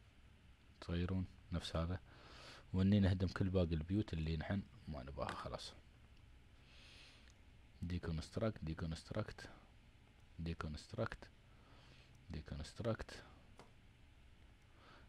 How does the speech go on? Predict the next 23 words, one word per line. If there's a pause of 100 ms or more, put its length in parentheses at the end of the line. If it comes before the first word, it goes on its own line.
(120)
آه،
الإكس
هو
الشورت
كات
ماله.
وعندنا (1160)
التيلر
لازم
نسوي
له
موف. (320)
آه،
لا، (120)
ما
بسوي
له
موف. (3000)
بنسوي
بيت
كبير
في
الوسط.